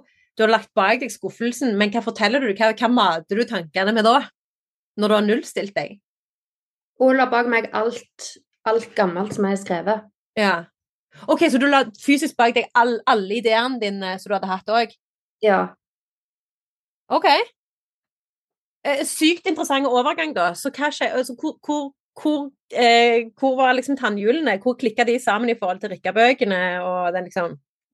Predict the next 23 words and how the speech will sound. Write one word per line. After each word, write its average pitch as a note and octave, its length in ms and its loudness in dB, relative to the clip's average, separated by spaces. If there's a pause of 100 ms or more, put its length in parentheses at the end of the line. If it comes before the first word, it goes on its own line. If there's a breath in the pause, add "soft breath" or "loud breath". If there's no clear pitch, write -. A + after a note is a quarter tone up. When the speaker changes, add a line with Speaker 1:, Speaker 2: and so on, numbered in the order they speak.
(540)
Speaker 2:
Mm, D#4 320 2 (120)
at D4+ 140 0
det D4 100 2
var C#4+ 160 4
kun, C4+ 440 2
at B3+ 160 -2
det C4 100 2
var, B3+ 140 0
at C4 80 -4
det B3 100 -4
var A#3+ 260 0
bare G#3 240 0
den, A#3+ 220 2
at B3 160 -6
jeg A3 120 0
liksom, A#3 300 -2 (260)
jeg G#3+ 100 -10
startet A3 580 0
på G#3+ 80 -8
nytt A3 340 -2 (100)
med F#3 400 -2
bare E3+ 260 -6
den. G3+ 240 2